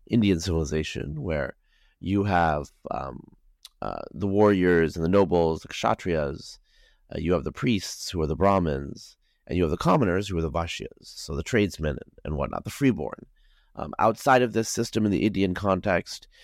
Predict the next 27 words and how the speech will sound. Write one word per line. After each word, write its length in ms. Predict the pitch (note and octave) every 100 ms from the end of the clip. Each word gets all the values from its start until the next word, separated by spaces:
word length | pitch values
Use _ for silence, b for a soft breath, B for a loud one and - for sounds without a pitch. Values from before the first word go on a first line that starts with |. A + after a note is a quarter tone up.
| B B B
uh, 60 | D#2+
you 220 | D#2 E2+
have, 280 | F2 C#2+ -
uh, 220 | - -
Shudras, 760 | - C3 B2 A#2 G#2+ G2+ A2+ - -
uh, 200 | B1 G1+ -
who, 500 | G#2 F2 D2+ C2 A#1+ - _ -
you 120 | G2
know, 200 | A#1 - - _ _ -
they 140 | E2
serve, 720 | - C3 B2 A#2 A2+ A#2+ - _ _ _ _ _ -
uh, 180 | E2 D#2
the 160 | D#2+
three 300 | F2 F#2 F2+
top 360 | D#2+ F#2+ E2 -
castes 400 | G#2+ F2 F#2+ -
who 120 | D2
are, 260 | B1+ B1+ - _ _ -
have 200 | E2+ -
ritual 320 | - G#2 F2+ F2
significance 640 | E2 C#2 E2+ - E2+ -
as 120 | -
twice 300 | - G2+ F2
born, 280 | - D#2+ D#2
they're 120 | -
reborn 400 | C#2+ D2 D#2 C#2
twice. 520 | - G2+ G2+ F#2+ -